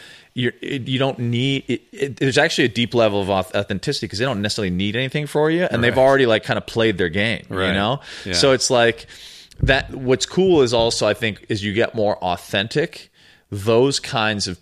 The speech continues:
Speaker 1: at least in my experience, those kinds of people also start showing up with more regularity.
Speaker 2: Right. Yeah, 'cause they yearn for it too.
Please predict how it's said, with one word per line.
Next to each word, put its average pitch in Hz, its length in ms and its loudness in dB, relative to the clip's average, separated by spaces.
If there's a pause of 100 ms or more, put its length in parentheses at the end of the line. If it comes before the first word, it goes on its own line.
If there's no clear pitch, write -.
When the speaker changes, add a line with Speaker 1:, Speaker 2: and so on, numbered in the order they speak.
(140)
Speaker 1:
at 104 140 -4
least 113 280 -4
in 98 120 -2
my 90 220 -2
experience, 113 680 -4
those 95 240 0
kinds 92 320 -4
of 82 120 -14
people 87 300 -4
also 78 320 -2
start 80 320 -4
showing 78 340 -4
up 80 220 -6
with 85 140 -6
more 82 200 -2
regularity. 65 640 -8
Speaker 2:
Right. 85 300 -8 (460)
Yeah, 87 280 -8 (140)
'cause 123 180 -6
they 135 140 0
yearn 117 280 -2
for 110 200 -4
it 110 80 -6
too. 143 300 -6